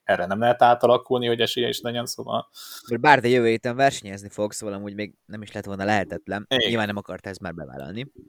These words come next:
Speaker 1: Ja, ez ebből a szempontból ez jó volt.
Speaker 2: Egyedül letudtuk. Van egy finn versenyző, bocsánat, Jaakko Häninen, azt szeretném kiemelni. Androni Giocattoli, hát megint valószínűleg a szökések, és most így nagyon, hát Simon Peló nyilván, mert a Twitter király jött, ki lehet emelni, de hogy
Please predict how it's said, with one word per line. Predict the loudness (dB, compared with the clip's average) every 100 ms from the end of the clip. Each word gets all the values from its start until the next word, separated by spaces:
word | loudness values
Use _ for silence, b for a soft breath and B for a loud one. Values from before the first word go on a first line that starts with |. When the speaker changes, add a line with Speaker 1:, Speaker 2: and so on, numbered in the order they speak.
| -14
Speaker 1:
Ja, | -12 -8 -8 -6
ez | -4
ebből | 0 2
a | 2
szempontból | 0 -4 -4 -4
ez | -4
jó | -4
volt. | 6
Speaker 2:
Egyedül | 10 10 10 10 10 8 _ _ _ _ -4
letudtuk. | 2 2 2 -4 -4
Van | 2 4
egy | 4
finn | -2 -4
versenyző, | -2 -4 -8 -10 -6
bocsánat, | -6 -6 -8 -4
Jaakko | -2 -2 -2 -6 -6
Häninen, | -6 -8 -10 -10 -8 -8
azt | -8 -8 -12 -16 -18
szeretném | -14 -14 -16 -20
kiemelni. | -10 -6 -6 -8 -12 -16 b b b -2
Androni | 0 2 4 4 4 0
Giocattoli, | -2 -2 -2 -6 _ 2 8 10 10 8 4 B B -6
hát | -4 -2
megint | -4 -4 -4
valószínűleg | -4 -6 -8
a | -6
szökések, | -4 -4 -4 -2 -2 -2
és | -8 -12
most | -14 -14
így | -10
nagyon, | -6 -6 -8 -10
hát | -10
Simon | -8 -6 -6
Peló | -2 0 0
nyilván, | -2 -4 -2
mert | -2
a | -2
Twitter | -2 -2 -2 -2
király | -2 0 2
jött, | 0 -4
ki | -4
lehet | -2 -2
emelni, | 4 8 8
de | 6
hogy | -6 -6